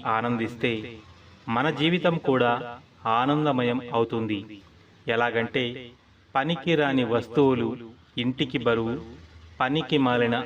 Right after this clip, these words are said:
ఆలోచనలు మనసుకు బరువు. అలాగే పరుల సొమ్మును ఆశించేవాడు భూమికి బరువు. నీ జీవితంలో ఏదైనా పోగొట్టుకో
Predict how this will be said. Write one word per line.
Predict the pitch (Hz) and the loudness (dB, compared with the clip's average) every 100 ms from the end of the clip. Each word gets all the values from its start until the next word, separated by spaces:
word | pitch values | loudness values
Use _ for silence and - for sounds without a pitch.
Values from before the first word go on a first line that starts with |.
| 117 | 0
ఆలోచనలు | 117 123 127 123 117 117 110 113 110 - _ _ 110 | 2 2 0 0 0 0 -2 -4 -16 -20 _ _ -4
మనసుకు | 110 127 139 156 143 | 0 0 0 -4 -4
బరువు. | 120 113 110 107 107 107 98 - _ - | 0 0 0 -2 -6 -14 -20 -20 _ -6
అలాగే | 120 117 113 135 180 135 - _ _ _ - | -2 -2 0 -2 -4 -14 -18 _ _ _ 0
పరుల | 135 170 175 | 2 4 0
సొమ్మును | - 131 131 135 135 | 0 0 2 2 2
ఆశించేవాడు | 139 120 143 131 131 117 113 110 117 104 113 101 _ _ - | 0 -2 0 -2 0 0 2 0 -2 -6 -12 -20 _ _ -12
భూమికి | 120 131 147 143 143 | 0 2 4 2 0
బరువు. | 117 110 113 107 104 107 101 - _ _ _ _ _ _ - | 0 0 0 0 -4 -12 -20 -20 _ _ _ _ _ _ -6
నీ | 139 156 147 | -2 0 0
జీవితంలో | 143 170 180 170 160 147 147 147 147 - | 0 0 2 0 4 4 2 -4 -14 -12
ఏదైనా | 120 123 135 139 139 131 | -2 0 2 2 2 0
పోగొట్టుకో | 135 120 117 120 123 127 104 | 0 -2 0 -2 -4 -6 -6